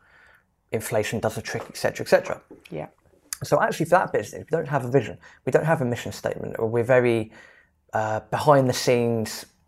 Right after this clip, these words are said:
Speaker 1: low key. We'll use property sources. You know, we're always happy to pay property sources. If they can find better deals, we can raise the finance. Straightforward. But property nomad style, to test something different. So,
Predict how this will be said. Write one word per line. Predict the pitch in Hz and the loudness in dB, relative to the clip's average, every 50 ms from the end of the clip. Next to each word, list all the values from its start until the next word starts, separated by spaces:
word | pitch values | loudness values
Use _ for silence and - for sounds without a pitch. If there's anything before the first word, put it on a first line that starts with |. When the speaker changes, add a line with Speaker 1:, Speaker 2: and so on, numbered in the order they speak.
| _ - | _ 4
Speaker 1:
low | 151 151 143 139 | 6 6 6 6
key. | 127 135 - 135 117 117 117 117 | 4 2 0 2 2 4 4 2
We'll | 113 120 123 | 2 0 0
use | 120 127 131 120 | 2 2 0 0
property | - - 127 117 - - - | 0 -2 -2 -2 -2 -4 -8
sources. | - - - 117 107 110 107 - - 107 110 107 107 104 - - - _ _ - - - _ _ _ _ _ _ _ _ _ - | -6 0 2 4 4 4 2 -2 -2 0 0 0 0 -2 -6 -14 -18 _ _ -20 -20 -20 _ _ _ _ _ _ _ _ _ -10
You | 110 107 | -6 -4
know, | 104 104 | -2 2
we're | 110 110 113 | 4 4 6
always | 113 110 107 104 | 6 6 4 2
happy | - 110 101 - | 0 -6 -10 -10
to | - - | -14 -12
pay | - 107 104 | -8 -8 -8
property | - - 113 101 - - 104 | -4 -4 -4 -4 -4 -8 -8
sources. | - - 110 101 104 - - 104 101 110 113 - _ _ _ _ _ - | -6 -2 -2 -2 -2 -2 -8 -10 -12 -12 -16 -18 _ _ _ _ _ -14
If | 85 85 107 - | -12 -8 -2 0
they | 113 110 | 0 0
can | 110 - - 117 | 0 -2 -10 -10
find | - - 110 110 110 104 | -4 -4 -4 -2 -2 -2
better | - - | -2 -2
deals, | - - 123 127 127 127 131 117 113 - - - - - _ _ - | 2 4 4 6 6 6 4 0 -2 -8 -18 -20 -20 -20 _ _ -6
we | 120 117 | -6 -6
can | 113 - - 117 | -4 -4 -6 -4
raise | 117 113 113 - | -2 -2 -4 -4
the | - | -6
finance. | - - 120 123 123 123 123 123 120 - - - - - _ _ _ _ _ _ _ _ _ _ _ _ _ | -4 -4 -2 -2 -2 -2 -4 -4 -6 -8 -14 -18 -20 -20 _ _ _ _ _ _ _ _ _ _ _ _ _
Straightforward. | - - - 120 110 - - - - - - - _ - - - - - - - - - - _ _ _ _ _ - | -10 -2 0 0 0 0 0 -2 -2 -2 -2 -6 _ -18 -18 -18 -16 -18 -18 -20 -20 -20 -20 _ _ _ _ _ -4
But | 151 - | 0 4
property | - 214 214 - 180 | 4 4 6 6 4
nomad | 175 190 185 160 139 113 110 | 6 6 6 8 6 4 4
style, | - - - - 50 50 - - - - - - _ - | 2 -2 0 2 2 2 0 -4 -8 -14 -20 -20 _ -10
to | - - | -8 -6
test | - - - 151 - - - - - - | -4 2 2 2 2 0 -4 -8 -8 -8
something | - - 131 117 113 | -2 -2 0 0 2
different. | 120 135 - - 117 98 - | 2 2 2 2 -4 -4 -2
So, | - - 127 127 127 123 123 - - | 2 4 6 8 8 6 6 2 -2